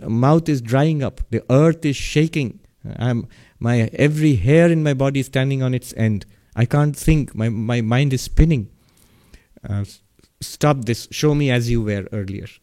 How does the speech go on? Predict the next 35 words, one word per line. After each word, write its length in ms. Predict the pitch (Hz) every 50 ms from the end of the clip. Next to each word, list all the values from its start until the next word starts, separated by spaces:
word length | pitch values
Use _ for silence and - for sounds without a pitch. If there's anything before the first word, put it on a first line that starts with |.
| _ _
in 100 | - 101
a 20 | 95
human 320 | 92 117 123 120 120 110
form." 360 | 101 - - 50 - - 123 - _ _ _ _ _ _ _ _ _ _ _ _ _ _ _ -
Now 120 | - 120 123
the 60 | 123
question 440 | - 165 156 147 - - 196 185 175
to 60 | 165
Swami 280 | - - 147 147 151
Bhuteshanji 560 | 135 127 127 143 156 147 - 160 147 147 143 139
was, 260 | 135 135 139 135 - - - _ -
"Why? 460 | 110 127 151 170 165 131 95 85 - - - - - - - - - - - - _ _ -
Why 160 | 123 135 165
do 100 | 175 180
we 100 | 175 165
get 180 | 143 147 -
so 120 | - - 117
scared?" 440 | - - - - 117 101 98 - - - _ _ _ _ _ _ _ _ _ - _ _ _ _ _ _ _
And 440 | - 110 110 113 117 117 113 107 - - _ _ _ _
his 540 | - - - 131 127 123 123 120 117 113 -
very 240 | - 143 139 135 131
humorous 520 | - - 139 143 143 151 143 135 131 -
answer, 280 | - 117 117 117 - 135
he 100 | 131 151
would 160 | 151 160 143
give 180 | 135 156 151 151
this 160 | 156 156 -
answer, 340 | - 135 135 143 - - 165
but, 180 | 143 127 143 - _ - - _ _ _ _ _ _ _ _ _ _ - -
uh, 140 | - - - - - -
you 100 | - 139
know, 80 | 151 131
he 100 | 120 127
would 240 | 123 127 117 107
joke, 400 | 98 135 147 160 151 - - -